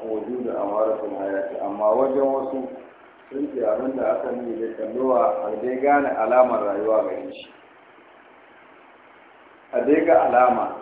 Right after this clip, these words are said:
alama da ta nuna akwai rai gare shi. Wasu sun ce wannan shi aka nuna da kallowa. Wa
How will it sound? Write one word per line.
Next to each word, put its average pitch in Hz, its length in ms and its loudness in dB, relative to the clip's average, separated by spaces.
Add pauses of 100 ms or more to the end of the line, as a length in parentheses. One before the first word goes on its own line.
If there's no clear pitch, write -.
(160)
alama 127 420 4
da 110 160 -2
ta 123 100 -2
nuna 127 400 -2
akwai 120 340 -2
rai 113 160 0
gare 95 280 -10
shi. - 240 -16 (1200)
Wasu 120 320 -4
sun 135 240 -4
ce 127 80 -4
wannan 113 640 -2
shi 127 140 -6
aka 113 320 -2
nuna 107 220 -8
da - 320 -2 (200)
kallowa. 208 480 -4 (3000)
Wa 131 240 8